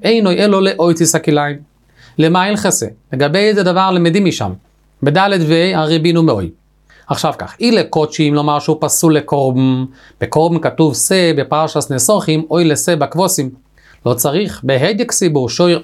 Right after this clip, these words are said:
אוי חסב, למדנו האוי בא לומר פרט לכליים.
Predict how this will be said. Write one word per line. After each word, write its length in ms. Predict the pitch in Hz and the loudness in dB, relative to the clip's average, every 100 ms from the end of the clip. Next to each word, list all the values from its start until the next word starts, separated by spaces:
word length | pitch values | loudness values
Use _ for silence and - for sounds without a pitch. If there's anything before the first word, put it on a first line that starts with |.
| - | 0
אוי 280 | 226 208 180 | 2 2 0
חסב, 480 | 165 156 147 160 156 | 0 0 0 0 0
למדנו 460 | 143 156 165 165 | 0 -2 0 -2
האוי 280 | 147 147 156 | -2 -2 0
בא 140 | 135 | 0
לומר 300 | 143 127 113 117 | 0 0 0 0
פרט 220 | 123 127 | -2 -2
לכליים. 360 | 139 170 196 | -2 0 -2